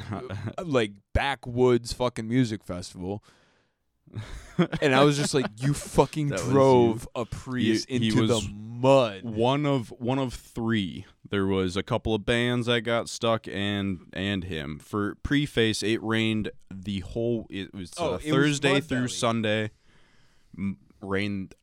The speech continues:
Speaker 1: the whole fucking time.
Speaker 2: And it was, like, fifty degrees at the high.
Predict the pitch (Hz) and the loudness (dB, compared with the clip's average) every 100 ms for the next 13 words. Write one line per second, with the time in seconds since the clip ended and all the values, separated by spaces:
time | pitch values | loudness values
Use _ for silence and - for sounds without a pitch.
0 | _ - 95 - 110 - 98 - 92 87 | _ -10 -8 -4 -6 -4 -4 -4 -8 -8
1 | 80 73 151 151 147 131 120 - 131 - | -8 -2 2 4 4 2 -2 -4 -4 -4
2 | 117 101 101 101 98 - - 92 - - | -6 -4 -6 -6 -8 -10 -14 -14 -14 -20
3 | - 92 - - | -18 -18 -18 -20